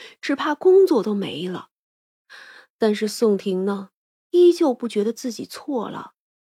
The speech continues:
还等着男朋友回来给她道歉呢。也就是因为这个，宋婷再度跟妈妈吵架。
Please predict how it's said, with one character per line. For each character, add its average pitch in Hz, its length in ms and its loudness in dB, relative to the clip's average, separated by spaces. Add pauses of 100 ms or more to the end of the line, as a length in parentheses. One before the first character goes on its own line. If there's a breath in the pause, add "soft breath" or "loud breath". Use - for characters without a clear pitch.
(100)
还 370 260 0
等 269 160 2
着 214 100 0
男 208 240 0
朋 277 180 -2
友 262 100 -2
回 190 280 -6
来 220 120 -2
给 - 100 -10
她 180 120 -10
道 220 240 -8
歉 214 480 -6
呢。 - 140 -20 (1160 loud breath)
也 165 140 -2
就 165 160 -6
是 175 140 -8
因 185 140 -4
为 190 160 -4
这 185 360 -4
个， - 280 -14 (340)
宋 339 340 0
婷 269 420 -2
再 311 300 -4
度 214 120 -4
跟 214 140 -4
妈 269 220 -6
妈 220 120 -6
吵 - 280 -12
架。 - 360 -6